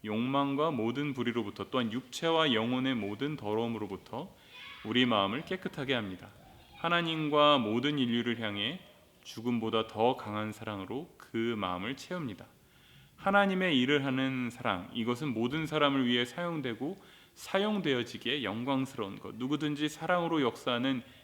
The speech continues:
이 믿음을 가진 사람은 거의 그리스도인이 된 사람을 넘어 전적으로 그리스도인이 된 사람, altogether Christian입니다.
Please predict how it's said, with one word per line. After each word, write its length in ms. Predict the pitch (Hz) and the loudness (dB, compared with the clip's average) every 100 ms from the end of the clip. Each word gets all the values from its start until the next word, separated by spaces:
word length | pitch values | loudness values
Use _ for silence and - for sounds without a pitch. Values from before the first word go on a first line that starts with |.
| - - | -12 -2
이 200 | 135 170 | 2 4
믿음을 420 | 131 131 131 127 | 4 4 2 2
가진 280 | 113 101 107 | 0 -2 -4
사람은 480 | 110 101 120 131 92 - - _ _ - | -4 -4 -2 -6 -8 -16 -20 _ _ -14
거의 580 | - 107 110 131 185 | 0 2 2 0 -2
그리스도인이 500 | - 117 123 127 120 | -4 -4 -2 0 0
된 200 | 107 101 | 0 -4
사람을 440 | 98 104 101 110 104 | -6 -6 -4 -2 -2
넘어 400 | 87 87 98 175 - _ _ _ - | -4 -4 -6 -6 -12 _ _ _ -16
전적으로 720 | - 101 107 165 147 104 - | -8 -8 -4 -2 -2 -4 -6
그리스도인이 840 | 107 110 - 107 101 98 117 151 | -4 -4 -2 -6 -4 -6 -6 -6
된 240 | - 92 92 | -6 -8 -8
사람, 280 | - 95 85 - - - - - | -8 -10 -10 -16 -20 -20 -20 -10
altogether 680 | 104 110 - 120 101 101 127 - | -8 -8 -10 -8 -8 -6 -8 -8
Christian입니다. 760 | - 151 123 104 90 98 - | -10 -10 -10 -10 -10 -14 -20